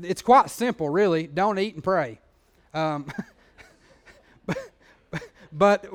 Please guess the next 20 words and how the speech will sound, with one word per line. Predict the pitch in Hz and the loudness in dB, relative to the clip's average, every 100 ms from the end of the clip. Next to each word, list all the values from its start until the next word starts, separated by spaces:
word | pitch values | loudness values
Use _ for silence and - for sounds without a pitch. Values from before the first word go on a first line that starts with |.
| 170 - 185 | -10 -12 -14
when | 165 214 | -4 -2
you, | 220 | -2
when | 196 202 | -2 -2
you | 202 190 | -2 -6
start | - 220 185 | 0 0 2
diving | 196 196 196 | 2 2 -2
into | 185 190 | -4 -2
it, | 175 | -2
it's | 160 - | -4 -2
like, | 165 151 | -2 -2
you | 156 | -8
know, | 151 143 131 | -8 -8 -8
um, | 143 143 135 | -8 -8 -4
there's | 160 165 | -4 -2
a, | 175 160 | -4 -2
there's | 175 | -4
a | 156 | -2
lot | 151 170 160 | 0 0 0
in | 160 143 | -6 -10
it. | 113 | -14